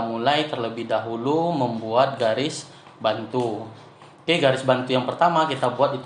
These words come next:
adalah garis bantu ke arah atas, itu lebih kurang sekitar seratus, di sini sembilan puluh delapan.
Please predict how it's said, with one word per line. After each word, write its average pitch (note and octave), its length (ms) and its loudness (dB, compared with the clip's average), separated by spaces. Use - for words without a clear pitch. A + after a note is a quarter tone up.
adalah A#2+ 560 0
garis A#2+ 480 4
bantu A2+ 400 0
ke A#2+ 80 -4
arah A2+ 400 0
atas, - 640 2
itu A#2 160 -10
lebih A#2 320 -6
kurang A#2 480 0
sekitar A2 960 0
seratus, B2+ 880 -2
di A#2 80 -10
sini B2 320 -4
sembilan A#2 400 -2
puluh A2+ 240 -4
delapan. C#3+ 640 0